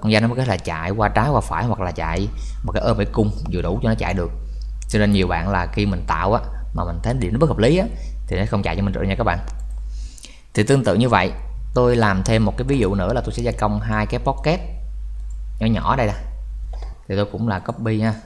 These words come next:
tôi paste nó xuống. Ở đây thì mình dùng con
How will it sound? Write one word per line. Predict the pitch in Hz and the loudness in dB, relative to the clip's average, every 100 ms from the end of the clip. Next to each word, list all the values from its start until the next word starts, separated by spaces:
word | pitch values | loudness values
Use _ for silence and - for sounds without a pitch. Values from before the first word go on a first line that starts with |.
| 160 - - - - - - - - - - - - - - - - | -16 -20 -20 -20 -20 -20 -20 -20 -20 -20 -20 -20 -20 -20 -20 -10 -6
tôi | 101 | 0
paste | 123 139 | 2 2
nó | 131 | 0
xuống. | 127 127 - - - - - - - - - - - - - - | 0 -2 -4 -8 -8 -8 -10 -12 -20 -20 -20 -20 -20 -20 -20 -10
Ở | 110 | -2
đây | 107 | 0
thì | 98 92 | 2 2
mình | 95 90 | 0 -4
dùng | 92 90 90 | -4 -4 -4
con | 98 | -6